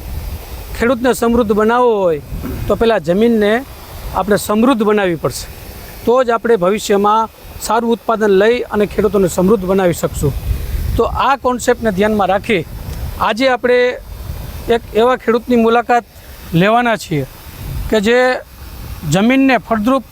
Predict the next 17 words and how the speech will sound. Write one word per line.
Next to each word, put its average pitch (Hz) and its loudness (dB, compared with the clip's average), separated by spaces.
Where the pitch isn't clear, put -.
બનાવવા 233 4
માટેનો 233 0
જે 226 2
કિમિયો 285 2
લઈ 226 2
આવ્યા 165 2
છે, - -10
બરાબર, 220 2
કે 202 4
જે 254 4
આજે 220 2
ટૂંકમાં 233 0
આખી 233 0
સિસ્ટમ 214 0
હું 226 2
તમારી 214 0
સમક્ષ 220 -2